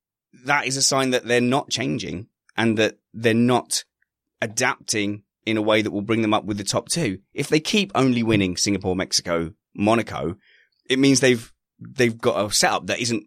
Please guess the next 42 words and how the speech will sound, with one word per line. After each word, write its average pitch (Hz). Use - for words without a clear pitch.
maximized 104
to 104
the 101
whole 104
F 98
one 98
season 90
again. 98
They've, 131
they've, 131
they've 120
become 127
so 180
used 139
to 120
having 120
to 110
fight 107
with 104
an 104
underpowered 110
power 123
unit. 85
Even 208
if -
they 135
got 127
a 104
great 123
powered 113
Honda, 151
are 147
they 135
set -
up 110
to 107
punch -
through 120
at -
Silverstone, 92
Monza, 87
Spa? -